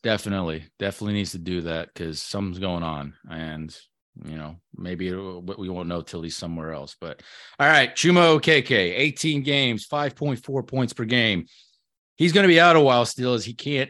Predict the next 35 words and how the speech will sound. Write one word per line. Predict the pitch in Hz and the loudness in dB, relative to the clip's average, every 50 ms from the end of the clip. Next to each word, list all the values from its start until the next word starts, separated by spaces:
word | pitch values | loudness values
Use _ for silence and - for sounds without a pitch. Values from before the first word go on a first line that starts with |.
| _ _ | _ _
keep | - - 117 110 - | -8 -8 -8 -4 -4
his | 110 101 107 | -4 0 0
legs | 117 123 117 95 | 2 0 0 0
healthy, | 113 107 101 90 - - 98 98 98 | 0 0 -2 -2 -2 -4 -4 -2 -2
and | 95 | -2
he | 101 104 | -4 -4
just, | 95 90 - - | -6 -8 -12 -12
he | 101 90 90 85 | -14 -10 -6 -4
had | 87 87 85 | -2 -2 -2
a, | 85 82 87 - _ - 90 85 | -4 -6 -10 -12 _ -12 -12 -12
a | 80 | -12
procedure | - - 95 - - 104 98 95 85 87 90 92 98 95 87 _ | -12 -12 -10 -10 -6 -6 -6 -6 -6 -6 -6 -6 -6 -8 -12 _
to, | - - 90 87 85 85 82 | -12 -8 -6 -6 -6 -6 -6
uh, | 82 85 82 80 80 80 80 _ | -4 -4 -4 -4 -6 -6 -8 _
the | - | -12
one | 82 85 90 92 87 87 | -10 -6 -6 -4 -4 -4
that | 82 82 80 - | -4 -6 -8 -10
he | _ 87 87 | _ -18 -18
tore | - - 98 95 87 | -14 -10 -8 -8 -8
his | 82 78 90 | -8 -6 -8
A | 90 | -8
C | 80 - - 82 87 | -8 -8 -8 -8 -8
L | 95 90 82 85 82 - - | -6 -6 -6 -8 -10 -12 -12
while | - 73 78 78 80 | -10 -8 -8 -6 -8
at | - - | -6 -4
Auburn, | 90 92 92 82 78 76 78 78 | -4 -4 -4 -4 -8 -10 -10 -10
so | - - 85 80 78 73 | -12 -12 -10 -10 -10 -8
that's, | 76 85 85 82 - - - - - - | -8 -8 -8 -8 -10 -14 -16 -16 -12 -8
uh, | 82 80 82 82 - _ | -8 -6 -6 -8 -8 _
that's | - 92 95 - 104 | -10 -10 -8 -10 -10
a | |
bit | 95 104 98 | -10 -8 -8
of | 95 85 | -8 -10
a | - | -12
concern. | - 82 - - 92 90 90 90 92 | -14 -14 -12 -10 -8 -8 -6 -6 -8